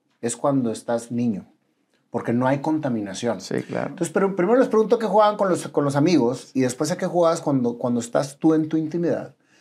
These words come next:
Speaker 1: Porque más que un juego, Manolo, es la visión de lo que vienes a hacer al mundo. Pero luego nos la contaminan y nos, nos arrebatan esa, esa conexión con la esencia y empezamos a ser como la gente quiere que seamos.
Speaker 2: Así es.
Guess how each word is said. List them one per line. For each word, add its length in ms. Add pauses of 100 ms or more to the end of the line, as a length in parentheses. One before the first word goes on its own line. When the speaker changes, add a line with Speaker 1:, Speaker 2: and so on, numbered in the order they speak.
(220)
Speaker 1:
Porque 220
más 200
que 100
un 60
juego, 360
Manolo, 460 (460)
es 120
la 100
visión 400
de 80
lo 100
que 80
vienes 200
a 40
hacer 140
al 100
mundo. 360 (1040)
Pero 160
luego 220
nos 100
la 100
contaminan 680 (100)
y 80
nos, 360
nos 280
arrebatan 640
esa, 400 (260)
esa 240
conexión 440
con 120
la 60
esencia 420
y 100
empezamos 440
a 40
ser 220
como 180
la 120
gente 340
quiere 220
que 100
seamos. 640
Speaker 2:
Así 280
es. 400